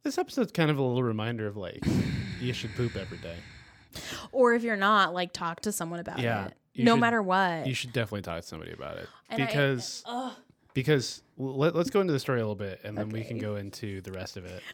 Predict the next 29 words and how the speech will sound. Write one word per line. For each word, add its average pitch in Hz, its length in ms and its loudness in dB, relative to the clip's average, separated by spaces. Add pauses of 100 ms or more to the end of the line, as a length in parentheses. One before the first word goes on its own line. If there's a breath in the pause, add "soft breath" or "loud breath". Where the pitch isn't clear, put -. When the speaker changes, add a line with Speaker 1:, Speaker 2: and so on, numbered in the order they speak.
Speaker 2:
I'm, 262 160 6
like, 254 260 4
so 226 340 8
upset 240 340 4
Speaker 1:
I 208 80 8
Speaker 2:
right - 80 4
now. 113 400 2
Speaker 1:
know. 440 60 -8
Speaker 2:
<laughs> - 1200 -4
I'm, 254 140 10
Speaker 1:
So 135 440 8
Speaker 2:
well, 302 80 2
I'm 294 140 2
so 339 140 0
upset 294 240 0
about 254 200 6
it 208 80 0
because 214 300 0
I, 190 160 8
like, 202 340 4
I 220 80 8
had, 262 300 10
I've 233 240 8 (120)
actually 214 380 6
already 202 300 6
talked - 340 -4
about 214 320 4
this 240 380 2 (720 soft breath)
article 202 680 4